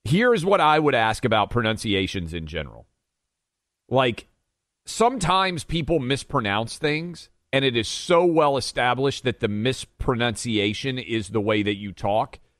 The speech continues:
that you seem like a show-off if you try and pronounce it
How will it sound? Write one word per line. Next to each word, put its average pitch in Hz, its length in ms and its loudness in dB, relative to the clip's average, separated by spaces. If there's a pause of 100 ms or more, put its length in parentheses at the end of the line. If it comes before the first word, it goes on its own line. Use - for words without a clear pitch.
(180)
that 120 180 2
you 131 140 -2
seem 160 320 -2
like 127 220 0
a 104 60 -2
show-off 92 840 0 (240)
if 123 240 -2
you 135 160 0
try 104 680 0
and 98 600 -2
pronounce 104 480 -4
it 95 200 -2